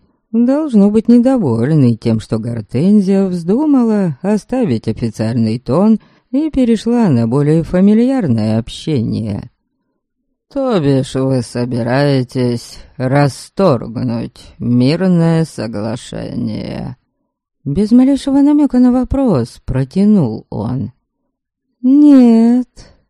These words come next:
не собираемся». Гортензия покачала головой.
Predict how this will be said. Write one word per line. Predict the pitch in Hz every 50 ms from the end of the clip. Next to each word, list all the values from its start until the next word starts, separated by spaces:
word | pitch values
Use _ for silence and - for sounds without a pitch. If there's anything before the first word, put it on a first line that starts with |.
| _ _ _ _ _
не | 214 220 226 226 240 240
собираемся». | 220 - - 254 262 254 226 247 285 311 302 277 247 220 208 208 208 220 233 240 208 202 190 - - - - 180 180 175 175 - _ _ _ _ _ _ _ _ _ _ _ _
Гортензия | 143 131 117 131 151 196 233 247 - - 180 170 175 202 202 196 226 226
покачала | 202 - 165 143 - 135 123 - - 135 135 139 147 147
головой. | 139 165 180 185 196 202 202 170 135 120 107 110 - 139 139 123 -